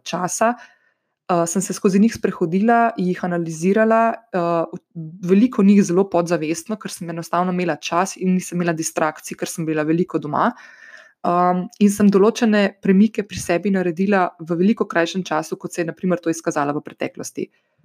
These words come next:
Eh, jaz imam mesečne namere vseh dvanajst listov obešene tukaj zraven sebe, kjer s-, trenutno sedim v moji pisarni na steni, je vseh dvanajst mesecev. In tako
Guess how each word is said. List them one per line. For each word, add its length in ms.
Eh, 320
jaz 240
imam 320
mesečne 480
namere 400
vseh 240
dvanajst 480
listov 560
obešene 500
tukaj 380
zraven 480
sebe, 400
kjer 160
s-, 160
trenutno 340
sedim 300
v 80
moji 240
pisarni 480
na 160
steni, 540
je 100
vseh 300
dvanajst 480
mesecev. 560
In 240
tako 240